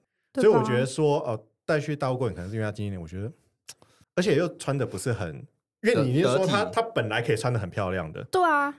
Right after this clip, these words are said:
Speaker 2: 对，但他就是穿得像去倒垃圾，
Speaker 3: 倒垃圾。
Speaker 2: 我真的没办法想象欸，因为
Speaker 1: 他说什么早上出门上班太急了，所以来不及。
Speaker 2: 还是他想要就是有一种，你知道，
Speaker 1: 随性感吗？
Speaker 2: 就是、对，我，我也没很在乎你这样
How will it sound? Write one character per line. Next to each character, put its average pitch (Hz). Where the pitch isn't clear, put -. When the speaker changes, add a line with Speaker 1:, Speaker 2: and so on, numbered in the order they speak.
Speaker 2:
对， 135
但 165
他 147
就 139
是 131
穿 135
得 117
像 120
去 120
倒 117
垃 107
圾， 123
Speaker 3:
倒 117
垃 -
圾。 113
Speaker 2:
我 127
真 220
的 185
没 -
办 226
法 190
想 127
象 156
欸， 107
因 156
为 196
Speaker 1:
他 381
说 381
什 359
么 262
早 226
上 269
出 -
门 262
上 262
班 247
太 247
急 170
了， 131
所 -
以 -
来 -
不 214
及。 -
Speaker 2:
还 170
是 190
他 208
想 143
要 131
就 131
是 131
有 101
一 110
种， 80
你 -
知 165
道， 180
Speaker 1:
随 208
性 220
感 170
吗？ 120
Speaker 2:
就 135
是、 123
对， 117
我， 113
我 196
也 196
没 165
很 120
在 117
乎 101
你 76
这 101
样 80